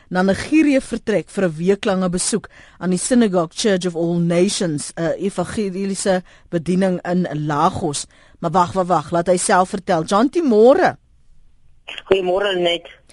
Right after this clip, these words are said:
Speaker 1: Was dit jou eerste besoek aan Nigerië?
Speaker 2: Nee, dit was my tweede besoek alreeds.
Speaker 1: En wat het jy toe nou daar gaan maak?
Speaker 2: Ek het gegaan om, eh, 'n besoek, 'n weeklange besoek te bring aan die bediening,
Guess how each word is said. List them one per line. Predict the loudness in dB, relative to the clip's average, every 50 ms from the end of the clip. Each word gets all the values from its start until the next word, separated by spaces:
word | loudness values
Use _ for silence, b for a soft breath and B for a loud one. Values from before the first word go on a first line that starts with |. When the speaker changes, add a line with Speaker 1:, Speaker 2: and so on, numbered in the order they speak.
| b b b
Speaker 1:
Was | 0 2 2
dit | 2 0 0
jou | 0 2
eerste | 4 4 4 4 2 2 4
besoek | 4 4 4 4 0 0 0
aan | 0 0 2
Nigerië? | 2 0 -2 -2 -4 -2 -2 -2 -4 -6 -8 -12 -6 0
Speaker 2:
Nee, | 0 0 0
dit | 2 0
was | 0 0 0
my | -2 -4
tweede | -2 0 0 2 2 2
besoek | 0 -2 -2 -4 -2 -2
alreeds. | -2 0 0 0 0 0 0 -2 -4 -8 -18 -20 -20 _ _ _ _ _ _ B B B B
Speaker 1:
En | 2 4 4
wat | 4 4 2
het | 0 0
jy | 0 0
toe | 0 0 0
nou | 0 0
daar | 0 0 0 0 -2
gaan | -2 -4 -4 -2 -2 -2
maak? | -4 -6 -8 -12 -18 _ -20 -20 _ _ _ _ _ _ _ _ _ _ _ _ _ _ _ _ _ B B B B B B B B B
Speaker 2:
Ek | -2 0 0
het | 0 -2
gegaan | -4 -4 -2 0 2 2 2
om, | 2 2 2 2 2
eh, | 2 2 2 2 0 0
'n | 0 -2
besoek, | -2 0 0 -2 -2 0
'n | -2 0 0
weeklange | 2 0 0 0 0 0 0 0
besoek | -2 -4 -4 -4 -4 -2 0
te | 0 0
bring | 2 0 0 0
aan | 0 0 0
die | 2 2
bediening, | 2 0 0 0 0 0 2 2 0 0 -4